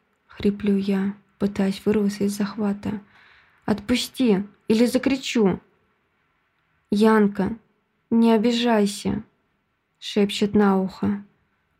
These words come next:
«Красивая ты стала, нравишься мне!» «Пусти!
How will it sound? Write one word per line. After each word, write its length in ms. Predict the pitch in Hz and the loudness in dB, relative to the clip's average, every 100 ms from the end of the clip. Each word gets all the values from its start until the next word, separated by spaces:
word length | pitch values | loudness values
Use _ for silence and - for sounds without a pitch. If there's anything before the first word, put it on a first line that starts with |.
| _ _ | _ _
«Красивая 720 | - 233 208 - 233 214 208 | -2 0 -2 -2 0 4 2
ты 120 | 202 | 2
стала, 500 | 202 - - 185 180 | -4 -2 -2 -2 -2
нравишься 760 | 190 202 233 226 214 202 - 190 | -2 2 2 2 0 -4 -4 -2
мне!» 400 | 185 185 190 202 _ _ _ _ _ _ _ _ _ | 0 0 -4 -8 _ _ _ _ _ _ _ _ _
«Пусти! 640 | 269 - - 277 233 190 | -4 -4 -2 2 2 2